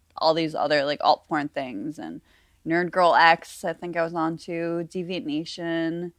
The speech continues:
Um, but yeah, I just, like, started, like, modeling 'cause I was cu-,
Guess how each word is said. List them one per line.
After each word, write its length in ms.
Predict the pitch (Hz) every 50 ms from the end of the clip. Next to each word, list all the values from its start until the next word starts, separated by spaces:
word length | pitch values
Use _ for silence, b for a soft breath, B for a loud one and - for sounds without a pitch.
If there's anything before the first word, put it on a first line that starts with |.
| _ _ _ _ _ _ _ _ _ _ -
Um, 380 | 170 175 165 156 147 147 165 - _ _ _ _ _ _
but 120 | - 185
yeah, 160 | 220 240 202
I 120 | 160 151 151
just, 200 | 165 170 - -
like, 320 | 151 147 151 143 _ _ _ _ _ _ _ _ _ _ _ _ _ _
started, 500 | _ - - - 160 156 151 151 151 143
like, 200 | 151 151 151 147 160
modeling 680 | 156 143 139 143 143 147 147 147 147 143 143 156 156 - _ _ _ _ _ _ _ _ _ _ _ _ _ _ _
'cause 140 | - 160 143
I 100 | 151 147
was 160 | 143 135 -
cu-, 180 | - - -